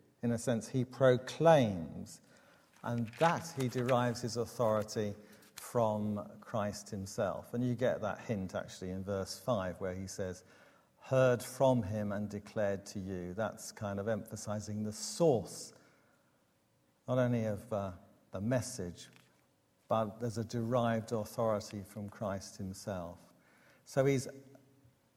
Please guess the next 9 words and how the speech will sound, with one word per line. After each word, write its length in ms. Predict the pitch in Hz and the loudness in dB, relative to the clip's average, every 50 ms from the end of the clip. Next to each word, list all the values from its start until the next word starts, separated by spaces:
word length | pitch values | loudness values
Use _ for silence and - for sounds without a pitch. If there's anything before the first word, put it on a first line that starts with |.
| _ | _
not 240 | 127 127 147 170 175 | 2 4 6 8 8
only 280 | 170 151 147 139 135 123 | 8 8 8 8 6 6
appeared 880 | 117 131 - - - - 190 180 156 135 120 107 98 85 - - - | 4 2 -2 -4 2 4 6 6 8 6 6 4 2 0 -4 -10 -10
to 100 | - - | -8 -6
the 140 | 104 95 104 | -4 -4 -4
disciples 880 | 95 101 95 - - 110 95 95 92 - - 110 104 113 135 139 - - - - - _ | -4 -4 -4 -4 -2 0 0 0 -2 -4 -6 -6 -6 -6 -6 -8 -10 -14 -20 -20 -20 _
to 100 | - - | -16 -14
qualify 760 | - - - - 143 143 143 143 123 - - - 113 110 110 | -14 -6 4 8 10 10 10 10 8 6 4 0 0 2 2
them 400 | 110 110 110 107 104 107 107 | 2 2 0 0 0 -2 -4